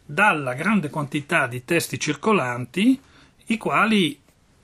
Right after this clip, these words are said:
appunto sono di natura, eh, nel momento in cui noi li consideriamo dei veri e propri testi, sono di natura pubblica, almeno in linea di principio, perché chiunque li può comprendere, magari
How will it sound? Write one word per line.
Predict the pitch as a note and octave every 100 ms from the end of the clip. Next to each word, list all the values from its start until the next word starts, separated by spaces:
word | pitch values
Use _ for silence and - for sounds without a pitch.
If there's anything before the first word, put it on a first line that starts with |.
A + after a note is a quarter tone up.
| G3
appunto | - G3+ F3+ C3+ C3+
sono | A#2+ F3 E3
di | C3+ C#3
natura, | C#3+ - F3+ E3 C#3+ A#2+ A2+ - _ _ _ _ _ _
eh, | D3+ C#3+ _ _ _ _ - - - _ _ -
nel | B2
momento | C3 E3+ E3
in | C3+
cui | E3+ D#3+
noi | D3 E3+ D#3+
li | C#3
consideriamo | C3+ C#3 - C3+ D3+ G3 D#3+
dei | C3+
veri | D3+ D#3+
e | C3+
propri | C#3+ D#3 C#3
testi, | - C3 A2+ - - G3+
sono | - G#3+ D#3
di | A#3
natura | C4 - E3+ E3 G3 G#3 - - - - - - -
pubblica, | A#3 F3+ D3 D#3 D#3 C#3 A3+ C#4 C4+ - _ _ -
almeno | D#3+ C#3+ F#3 E3
in | D3+
linea | F#3 D#3
di | C3+
principio, | C3+ C#3 C3+ - B2 A#2+ D#3 G3+ G3+
perché | F#3+ - G#3
chiunque | - C4+ A#3 A#3+ B3+ - B3+
li | A#3+ F#3+
può | F#3 G3 A3 G3+
comprendere, | G#3 G3+ G3+ E3+ C#3+ C3+ C#3 C3
magari | C#3 D#3 B2 D3 F#3+ F#3